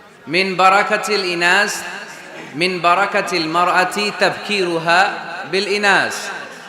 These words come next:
কোন নারী কতটা কল্যাণময়, এটা বোঝার জন্য দেখতে হবে তার ঘরের প্রথম সন্তানটা কি। প্রথম সন্তান যদি কন্যা হয়, ওই ঘরে বরকত দেয় কে?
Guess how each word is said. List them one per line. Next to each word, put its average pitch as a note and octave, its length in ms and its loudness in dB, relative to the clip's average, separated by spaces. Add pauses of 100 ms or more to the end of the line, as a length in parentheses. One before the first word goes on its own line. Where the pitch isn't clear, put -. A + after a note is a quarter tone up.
(300)
কোন F#3 220 -2
নারী F3+ 500 2 (380)
কতটা G3+ 380 0
কল্যাণময়, F3+ 840 2 (100)
এটা C#3 180 -2
বোঝার F3 360 0
জন্য F3+ 200 -4
দেখতে E3+ 300 -4
হবে F3 180 2
তার E3 380 -2
ঘরের F3 200 2
প্রথম F#3+ 340 -2
সন্তানটা E3+ 560 -4
কি। B2 260 -8 (600)
প্রথম E3+ 320 -4
সন্তান F3 380 -4
যদি F3+ 200 -4
কন্যা E3 400 0
হয়, D3 320 -2
ওই D#3 140 -2
ঘরে E3 240 -2
বরকত D#3 420 -2
দেয় D3 220 0
কে? A2 220 0